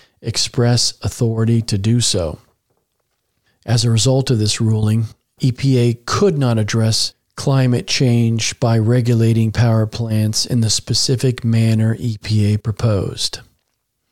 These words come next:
All right, let's take that and apply it to, to the Sackett case. I don't think it's likely the court will use Sackett as the platform to invoke the major questions doctrine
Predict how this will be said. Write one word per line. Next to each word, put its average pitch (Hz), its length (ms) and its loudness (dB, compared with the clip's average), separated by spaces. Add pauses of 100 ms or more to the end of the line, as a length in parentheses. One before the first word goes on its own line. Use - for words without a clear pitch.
(560)
All 104 100 -2
right, 87 260 0 (320)
let's 110 180 -6
take 117 260 -2
that 104 260 -2
and 104 140 -6
apply 104 340 -4
it 101 120 -6
to, 98 240 -4 (160)
to 117 100 -2
the 95 120 -2
Sackett 107 480 -2
case. - 360 -4 (180)
I 147 140 0
don't 180 220 -2
think 143 200 -2
it's - 180 -2
likely 110 400 0
the 95 100 -6
court 107 440 -6
will 117 140 -2
use 117 260 4
Sackett 113 640 -2 (440)
as 123 240 -2
the 120 100 0
platform 110 1000 -2 (520)
to 135 200 2
invoke 120 500 2
the 120 100 -2
major 110 420 2
questions 131 680 -2
doctrine 101 680 -2